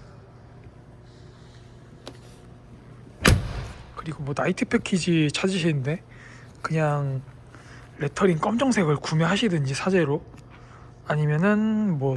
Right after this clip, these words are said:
도색을 하시든지 그렇게 하시는 게 더 싸게 먹힙니다. 나이트 패키지 안 나와요, 그거. 자꾸 나이트 패키지 자꾸 없는 거 얘기하시는 분 계시는데 나이트 패키지 안 들어갑니다. 매니팩처도 그렇고 일반 모델도 그렇고 다 크롬으로 돼 있어요, 레터링이.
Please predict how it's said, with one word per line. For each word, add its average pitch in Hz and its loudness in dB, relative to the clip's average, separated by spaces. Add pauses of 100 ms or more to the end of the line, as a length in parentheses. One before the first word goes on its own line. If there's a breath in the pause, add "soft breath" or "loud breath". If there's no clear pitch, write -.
(140)
도색을 170 4
하시든지 165 -2 (460 loud breath)
그렇게 - -8
하시는 202 4
게 170 4
더 139 -2
싸게 - -4
먹힙니다. 131 -4
나이트 139 -2
패키지 185 2
안 127 -2
나와요, 143 2
그거. 127 -4 (1120 loud breath)
자꾸 - -2
나이트 277 -4
패키지 208 -2
자꾸 185 -2
없는 285 -4
거 226 4
얘기하시는 175 2
분 160 -2
계시는데 147 -2
나이트 - -8
패키지 165 -2
안 113 -6
들어갑니다. 139 2 (680 loud breath)
매니팩처도 156 0
그렇고 131 -4
일반 170 2
모델도 139 0
그렇고 127 -8 (760 loud breath)
다 - -6
크롬으로 269 0
돼 151 -2
있어요, 139 -2
레터링이. 139 -2